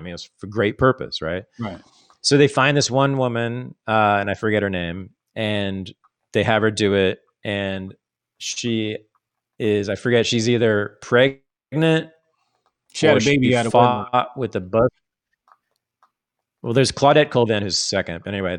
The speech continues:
Speaker 1: anyway, she,
Speaker 2: Oh.
Speaker 1: like, fights with the bus driver. She spits on them, and she's, like, fighting the cops, and she's, like, you know, <laughs> not behaving respectably. So they're like, "Nope, can't use her."
Speaker 2: <laughs>
Speaker 1: Then they find,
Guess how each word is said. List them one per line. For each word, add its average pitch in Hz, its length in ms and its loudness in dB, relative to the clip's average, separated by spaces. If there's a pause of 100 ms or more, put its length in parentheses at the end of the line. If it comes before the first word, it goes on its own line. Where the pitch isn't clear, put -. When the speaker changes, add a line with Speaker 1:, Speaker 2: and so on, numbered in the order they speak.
(120)
Speaker 1:
anyway, 143 260 2
she, 110 160 0
Speaker 2:
Oh. 143 40 4
Speaker 1:
like, 151 160 4
fights 139 520 -2
with 135 120 0
the 135 80 2
bus 131 260 2
driver. 123 340 2
She 120 120 -6
spits - 500 -2
on 127 220 -2
them, 123 380 -4
and 113 220 -8
she's, 107 200 -6
like, 104 180 -2
fighting 131 340 -4
the 120 60 -6
cops, 120 580 0
and 110 140 -6
she's, 117 180 -8
like, 110 240 2
you 139 100 -8
know, 98 240 -8 (260)
<laughs> - 400 -6 (200)
not 139 240 2
behaving 123 360 0
respectably. 98 600 -4
So 117 100 -4
they're 120 80 4
like, 117 100 0
"Nope, 185 260 4 (200)
can't 147 180 -4
use 139 200 -4
her." 98 300 -6 (300)
Speaker 2:
<laughs> 110 340 -2 (220)
Speaker 1:
Then 151 100 4
they 180 100 6
find, 170 280 2